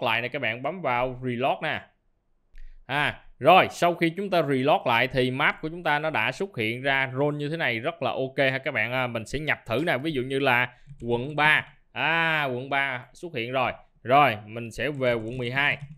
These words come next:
Đấy, quận mười hai. Rồi, ok. À, nó sẽ đo được, các bạn thấy chưa? Đó, mình vừa nhập vị trí đi và vị trí đến thì A P I nó lập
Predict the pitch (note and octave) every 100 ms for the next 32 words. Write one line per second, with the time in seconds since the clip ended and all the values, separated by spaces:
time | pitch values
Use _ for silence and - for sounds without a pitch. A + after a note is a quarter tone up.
0 | - _ G2 A#2+ D3 E3 E3+ B2 A#2 A#2+
1 | C3 C3+ A#2+ A#2+ B2+ C#3 D3+ D3+ A#2 -
2 | _ _ _ _ _ _ A2+ C#3 D#3+ D#3
3 | D3 D#3 E3 B2+ D#3 D3 D3+ B2+ B2+ E3+
4 | B2+ D#3 E3 D3+ G#2+ - A2 B2 D3+ E3
5 | B2 B2 A#2+ A#2 - F#2+ A#2 B2 A#2+ B2
6 | A#2 - - G#2+ A2 B2+ D3+ G3 E3 D#3+
7 | D3 B2 A2+ G#2+ B2+ D#3 D3 D#3+ F#3 B2+
8 | - B2+ B2 B2+ B2+ G#2 D#3+ B2